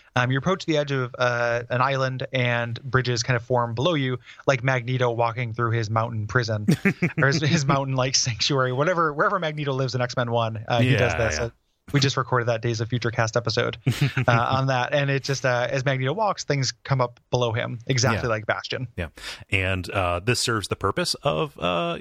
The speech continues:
Speaker 2: eliminating the need for a mapping system, because if there, if, if land exists, you've already been there.
Speaker 1: Mm-hmm.
Speaker 2: Yeah.
Speaker 1: And, uh, if you need to know where to go, you put, you just walk near the edges of things and it tells you where to go.
Speaker 2: Yeah.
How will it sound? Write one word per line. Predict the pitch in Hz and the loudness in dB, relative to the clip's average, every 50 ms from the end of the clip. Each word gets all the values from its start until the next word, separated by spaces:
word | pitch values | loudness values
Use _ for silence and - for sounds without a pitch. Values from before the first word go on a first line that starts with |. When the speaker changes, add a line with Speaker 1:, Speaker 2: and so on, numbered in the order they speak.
| - - | -4 -2
Speaker 2:
eliminating | 165 175 185 185 180 180 170 175 175 | -2 -2 0 -2 -2 -2 -2 -2 -2
the | 175 170 | -2 -2
need | 175 185 185 | -4 -4 -4
for | - 185 180 | -2 -2 -2
a | 185 180 | -2 -2
mapping | 190 208 220 208 - - 110 98 90 | -2 -4 -4 -2 -2 -2 -2 0 -2
system, | - - 90 - - 87 82 76 80 | -2 -2 -4 -4 -4 -6 -6 -6 -4
because | 90 92 - 104 92 90 90 87 80 - - | -4 -2 0 0 0 0 0 -2 -4 -6 -4
if | - 113 110 104 92 90 | -2 -2 -2 -2 0 0
there, | 101 98 101 - - | 2 2 0 0 -2
if, | 113 110 - - - 107 - | -4 -4 -4 -6 -10 -4 0
if | 143 151 143 - | 0 0 0 0
land | 147 151 151 143 139 | -2 -2 -2 0 -2
exists, | 127 117 110 113 135 123 101 - - - | -2 -2 0 0 0 0 0 -2 -4 -2
you've | 113 104 - - | -2 -4 -4 -2
already | - - 98 101 101 95 90 90 | 0 0 2 2 0 0 -4 -4
been | 80 90 85 80 80 | -4 -4 -4 -4 -4
there. | 85 - - - - - _ _ _ _ _ _ - | -6 -6 -6 -8 -10 -14 _ _ _ _ _ _ 0
Speaker 1:
Mm-hmm. | 160 160 247 269 _ _ _ _ - | 2 2 2 0 _ _ _ _ -10
Speaker 2:
Yeah. | - - - - | -8 -8 -4 0
Speaker 1:
And, | 151 151 156 156 175 165 | 0 0 0 0 0 0
uh, | 151 139 135 135 139 | 0 0 0 -2 -2
if | 147 135 - | -4 -6 -2
you | 151 147 143 139 139 143 143 - - - | -2 0 0 0 0 -2 -4 -8 -8 -2
need | 143 135 147 156 143 | 0 2 2 2 0
to | 147 | 0
know | 151 147 | 0 0
where | 143 143 139 | 0 0 0
to | |
go, | 143 190 190 170 | 0 0 0 0
you | 143 135 123 - | 0 -2 -4 -4
put, | - 151 151 147 | -2 -2 -2 -2
you | 135 | -2
just | 123 131 - - | -2 -2 -2 0
walk | 123 123 123 - - | 0 0 0 0 -2
near | 120 117 | -2 -2
the | 110 113 | 0 0
edges | 120 123 123 120 117 | 0 0 0 0 -2
of | 113 - | -2 -2
things | 120 113 113 110 110 | -2 -2 -2 -2 -4
and | 110 110 | -4 -4
it | - | -4
tells | - 117 113 107 | -2 -2 -2 -2
you | 110 107 | -2 -2
where | 104 107 | -2 -2
to | 110 104 | -2 -2
go. | 101 85 73 67 - - | -4 -4 -4 -4 -4 -4
Speaker 2:
Yeah. | 117 104 87 | -4 -4 -4